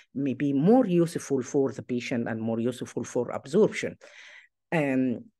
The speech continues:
uh, the key food source for electrolyte, uh, balance is fruits and vegetables. And this will offer, uh, more electrolyte, like just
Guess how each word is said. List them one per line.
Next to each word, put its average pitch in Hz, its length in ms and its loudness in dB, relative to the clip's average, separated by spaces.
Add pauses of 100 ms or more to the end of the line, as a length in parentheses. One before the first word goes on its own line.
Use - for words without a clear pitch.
(100)
uh, 127 360 -2
the 156 180 0
key 302 140 4
food 127 520 0
source 214 420 4
for 147 180 -2
electrolyte, 165 840 0 (240)
uh, 117 720 -2
balance 160 500 2
is 143 440 -2
fruits - 540 2 (140)
and 143 260 2
vegetables. - 680 -6 (840)
And 135 260 0
this 202 240 -4
will 185 300 2 (140)
offer, 196 400 0 (200)
uh, 127 140 -4
more 175 460 2
electrolyte, 120 640 -4 (120)
like 202 380 2 (800)
just 180 300 2